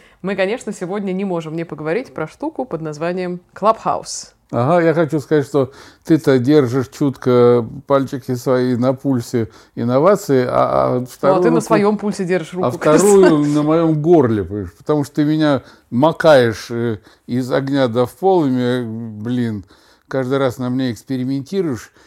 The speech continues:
Speaker 2: Я уже подписан на Telegram, хотя не понимаю, для чего он вообще <laughs> существует. Ну ладно. Я подписан на Instagram, на который смотрю как на икону уже. Вот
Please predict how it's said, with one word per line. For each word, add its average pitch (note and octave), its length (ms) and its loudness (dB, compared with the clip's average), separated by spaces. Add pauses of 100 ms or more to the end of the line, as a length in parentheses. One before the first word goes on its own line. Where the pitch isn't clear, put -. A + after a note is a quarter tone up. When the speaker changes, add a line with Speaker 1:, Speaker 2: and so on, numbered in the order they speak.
(160)
Speaker 2:
Я C3+ 200 -2
уже B2+ 500 0 (580)
подписан C3 600 -4
на B2 60 -2
Telegram, B2+ 640 -4
хотя B2+ 300 -6
не A#2+ 120 -6
понимаю, C3 500 -4
для A2 160 -8
чего B2 280 -6
он A2 100 -6
вообще A#2+ 320 -4
<laughs> - 0 -
существует. A2 840 -8
Ну B2+ 180 -8
ладно. G2+ 280 -6 (400)
Я B2 200 -4
подписан B2 600 -6
на A#2+ 140 -6
Instagram, C#3 720 -4 (300)
на C3+ 400 -14
который A2+ 380 -8
смотрю B2+ 340 -4
как A2 220 -8
на B2+ 180 -4
икону A2+ 520 -6
уже. G#2 460 -8
Вот B2+ 760 -12